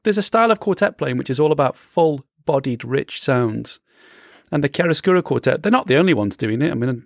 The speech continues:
there's Radio three New Generation Artists, the Consone Quartet, who are also very similar to the Chiaroscuros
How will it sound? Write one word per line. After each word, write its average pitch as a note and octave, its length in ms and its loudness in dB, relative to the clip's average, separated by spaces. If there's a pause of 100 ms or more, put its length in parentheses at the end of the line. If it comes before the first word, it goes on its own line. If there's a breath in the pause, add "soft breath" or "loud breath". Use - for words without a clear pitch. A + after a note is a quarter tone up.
(120)
there's A#2+ 160 -10
Radio C3+ 220 -2
three B2 220 -6
New A#2 180 -2
Generation A#2+ 380 0
Artists, B2 540 -2
the A#2+ 180 -2 (100)
Consone D3+ 460 2
Quartet, A2+ 340 -4
who A2+ 160 0
are - 20 2
also B2+ 380 0
very A#2+ 240 0
similar C#3 300 0
to - 60 -18
the A#2 80 -2
Chiaroscuros A2 600 -4